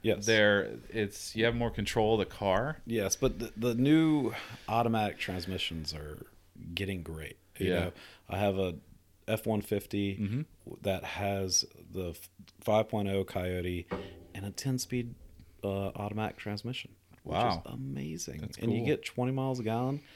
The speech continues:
Speaker 2: Mm-hmm.
Speaker 1: That thing is a rocket, you know? Um, it, the technology now with the newer stuff is pretty cool.
Speaker 2: Yeah.
Speaker 1: Um,
Speaker 2: I guess it's just, like, I like knowing that I can drive a manual because it makes me feel like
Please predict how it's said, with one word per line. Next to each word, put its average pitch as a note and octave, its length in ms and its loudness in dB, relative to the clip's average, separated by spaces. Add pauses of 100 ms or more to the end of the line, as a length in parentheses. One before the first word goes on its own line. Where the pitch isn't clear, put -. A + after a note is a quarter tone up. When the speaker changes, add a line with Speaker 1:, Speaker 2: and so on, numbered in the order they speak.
(120)
Speaker 2:
Mm-hmm. G#2 180 0
Speaker 1:
That F#3+ 100 -2
thing D#3+ 140 -4
is D3 120 -6
a C#3 60 -6
rocket, A2+ 680 -6 (200)
you F#2 100 -6
know? G2 300 -6 (160)
Um, F2+ 380 -6 (920)
it, - 260 -2
the A#2 120 2
technology A#2 640 4
now F2+ 460 -4
with - 140 -14
the F2+ 160 -2
newer F2+ 240 -2
stuff - 340 -8
is - 180 -14 (440)
pretty F2 340 -4
cool. - 240 -18 (300)
Speaker 2:
Yeah. G2+ 320 0
Speaker 1:
Um, F2 320 -6 (760)
Speaker 2:
I B2+ 60 0
guess F3+ 260 -2
it's - 180 0
just, A#2 240 0
like, G2 360 4 (200)
I C#3 200 10
like A2+ 560 6 (440)
knowing A2+ 460 2
that G#2+ 100 2
I G2+ 120 8
can G2+ 160 -4
drive F#2+ 280 4
a F#2 60 0
manual F2+ 500 0
because F#2 360 -6
it D#2+ 80 -2
makes A2 320 0
me B2+ 100 2
feel G#2+ 380 2
like F2 460 2